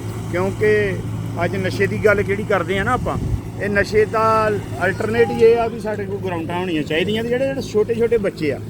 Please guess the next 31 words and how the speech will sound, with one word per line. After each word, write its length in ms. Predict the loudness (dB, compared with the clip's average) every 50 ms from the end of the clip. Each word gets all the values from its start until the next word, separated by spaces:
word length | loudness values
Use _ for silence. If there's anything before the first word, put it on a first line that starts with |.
| -10 -10 -10 -6 -2
ਇਹ 100 | -2 0
ਗਰਾਊਂਡਾਂ 420 | 2 2 0 0 0 0 0 0 0
ਜਾਣ 220 | 0 0 0 -2
ਕੇ 120 | -2 -4 -2
ਖੇਡਣਗੇ 500 | 0 0 2 2 2 2 4 4 2 2 2 -6 -8 -8 -8 -8 -6 -4
ਤਾਂ 80 | -2 -2
ਆਪੇ 180 | -2 0 0
ਇਹਨਾਂ 200 | 0 0 0 0 0
ਦਾ 100 | 0 2
ਜਿਹੜਾ 220 | 2 2 0 0
ਬ੍ਰੇਨ 460 | 0 2 2 2 2 2 0 -2 -2 -2
ਆ, 80 | -2 -2
ਦਿਮਾਗ 460 | -2 -2 0 0 0 2 2 2 2
ਆ, 120 | 2 0 0
ਜਿਹੜਾ 220 | 0 -2 -4 -4
ਖੇਡਾਂ 360 | -4 -4 -6 -4 -2 -2 -2 0
ਵੱਲ 160 | -2 -2 -2
ਰਹੇਗਾ, 480 | -2 -4 -2 -4 -4 -4 -4 -4 -4 -6 -6 -10 -10 -10 -10 -12 -12 -12 -12 -10 -2
ਵੇਲ 280 | 2 2 2 2 2 -2
ਨਹੀਂ 240 | -2 -2 -2 -2
ਹੋਵੇਗਾ। 460 | -2 -2 0 -2 -2 0 0 0 -2 -2 -4 -10 -10 -10 -12 -12 -10 -10 -8 -8
ਤਾਂ 160 | -6 -4 -4
ਇਹ 140 | -4 -4 -4
ਮੇਰੇ 200 | -4 -4 -4 -4
ਖਿਆਲ 220 | -2 -2 -4 -2 -2
ਨਾਲ 140 | -4 -4 -6
ਨਸ਼ਿਆਂ 340 | -6 -8 -8 -8 -8 -8
ਤੋਂ 140 | -8 -6 -6
ਆਪਣੀ 240 | -6 -6 -6 -8 -8
ਅਸੀਂ 300 | -6 -8 -8 -6 -6
ਇਹ 40 | -6